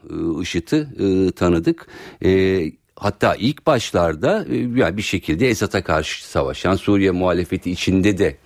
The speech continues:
adlandırılan, e, gruplardı bunlar. E, ne zaman ki, e, farklı davranmaya başladı, e, Esad'la savaşmayıp Suriye muhalefetine karşı savaşmaya,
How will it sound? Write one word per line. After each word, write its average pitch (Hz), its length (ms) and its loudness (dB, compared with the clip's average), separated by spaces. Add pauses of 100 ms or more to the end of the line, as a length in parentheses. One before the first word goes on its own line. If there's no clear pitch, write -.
(420)
adlandırılan, 92 800 2
e, 147 300 -2
gruplardı 151 640 0
bunlar. 107 340 -2 (400)
E, 107 300 4
ne 147 140 4
zaman 151 400 0
ki, 92 320 -4 (240)
e, 90 300 0
farklı 95 420 0
davranmaya 90 580 2
başladı, 85 720 0
e, - 20 2 (760)
Esad'la 107 480 0
savaşmayıp 110 560 0
Suriye 120 360 2
muhalefetine 82 640 -4
karşı 71 280 -2
savaşmaya, 73 640 -2